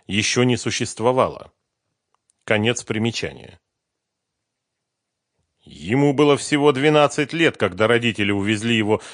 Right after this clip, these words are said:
в Израиль в шестьдесят седьмом году. Он учился в обычной вильнюсской школе, был пионером, как все, а потом в Израиле стал руководителем Шабака.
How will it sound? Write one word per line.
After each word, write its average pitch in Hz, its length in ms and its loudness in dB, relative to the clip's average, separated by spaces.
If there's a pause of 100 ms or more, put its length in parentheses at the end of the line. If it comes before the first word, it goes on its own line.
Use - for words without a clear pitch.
(140)
в 98 160 0
Израиль 117 440 2
в - 80 -12
шестьдесят 113 560 -4
седьмом 120 400 0
году. 123 440 0 (220)
Он 156 200 4
учился 160 520 2
в 143 60 2
обычной 147 480 2
вильнюсской 139 720 2
школе, - 540 0 (420)
был 185 220 6
пионером, 143 680 2
как 135 240 -2
все, 143 420 2 (640)
а 110 100 2
потом 165 460 4 (300)
в 110 120 0
Израиле 135 500 4
стал 156 320 2
руководителем 113 720 -2
Шабака. 113 600 0